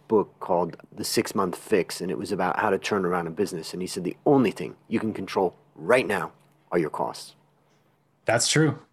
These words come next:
Speaker 2: Yep.
Speaker 1: Now, you can have a
Speaker 2: 'Cause that's
Speaker 1: dream about the products
Speaker 2: yeah.
Speaker 1: you're gonna get out and they're gonna do all that and the customers you're gonna get, but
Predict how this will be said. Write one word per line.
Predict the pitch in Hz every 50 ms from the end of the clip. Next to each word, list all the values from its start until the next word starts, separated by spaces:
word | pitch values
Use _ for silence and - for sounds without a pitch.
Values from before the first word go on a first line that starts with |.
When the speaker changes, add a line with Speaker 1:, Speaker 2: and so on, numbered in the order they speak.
| _ -
Speaker 2:
Yep. | 120 117 131 143 147 -
Speaker 1:
Now, | 101 87 87 -
you | - 107 104
can | - 117
have | 110 117 117
a | 120
Speaker 2:
'Cause |
that's | 123 123
Speaker 1:
dream | 123 123 127 127
about | 123 107 127 120
the | 123 120
products | - - 127 123 127 135 -
Speaker 2:
yeah. | 131
Speaker 1:
you're | 127 127
gonna | 131 131
get | 127 135
out | 131 127 131 127 127 123
and | 120 107 107
they're | 107
gonna | 104 117 117 113
do | 127 123
all | 120 127 127 131
that | 123 127 127 127 127 123
and | 117 107
the | 104
customers | - - 123 120 - 131 120
you're | 113 123
gonna | 123 123
get, | 123 127 113
but | - -